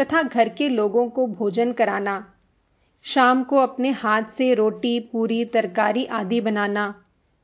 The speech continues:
दूध उबालना, लालटेन की सफाई करना, सब कुछ मानो वे नित्य नवीन प्रेम के साथ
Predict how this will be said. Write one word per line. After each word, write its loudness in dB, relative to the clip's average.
दूध 2
उबालना, 0
लालटेन 4
की -2
सफाई 0
करना, -2
सब 2
कुछ -2
मानो 4
वे 4
नित्य 0
नवीन 2
प्रेम 2
के 2
साथ -2